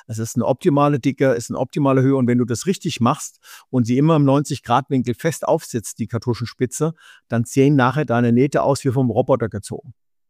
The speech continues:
Die sind alle gleich hoch, immer gleich aussehend, ähm, und du hast eigentlich sofort eine, eine professionelle, äh, ähm, Fertigung eigentlich erreicht. Ja?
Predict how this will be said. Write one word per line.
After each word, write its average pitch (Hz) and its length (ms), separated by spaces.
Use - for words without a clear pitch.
Die 127 60
sind 123 220
alle 156 260
gleich 127 400
hoch, 123 360
immer 151 300
gleich 127 420
aussehend, 127 680
ähm, 120 200
und 120 140
du 120 80
hast 123 240
eigentlich 127 240
sofort 131 460
eine, 117 320
eine 120 140
professionelle, 123 1000
äh, 110 320
ähm, 110 220
Fertigung 123 540
eigentlich 87 260
erreicht. - 400
Ja? 123 180